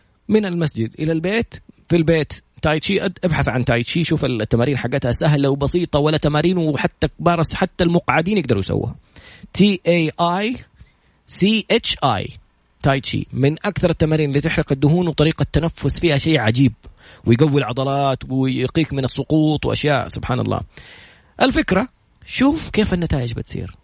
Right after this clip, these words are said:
شوف كيف حرق الدهون بيصير. لو أنت طول عمرك، عمرك ما تمرنت وعمرك ما صمت صيام، يعني، كذا، و-، و-، وخليت فترات بين الأكل وسويت التفاصيل هذه،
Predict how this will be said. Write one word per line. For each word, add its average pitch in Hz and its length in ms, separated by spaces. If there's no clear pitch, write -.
شوف - 200
كيف - 180
حرق - 220
الدهون 143 280
بيصير. 117 300
لو 175 520
أنت 277 320
طول 277 540
عمرك، 185 520
عمرك 214 560
ما 139 160
تمرنت 120 640
وعمرك 151 480
ما 139 220
صمت 135 540
صيام، 123 720
يعني، 92 280
كذا، 127 200
و-، 110 500
و-، 110 220
وخليت 120 460
فترات 127 480
بين 123 180
الأكل 123 440
وسويت 123 300
التفاصيل 117 460
هذه، 113 240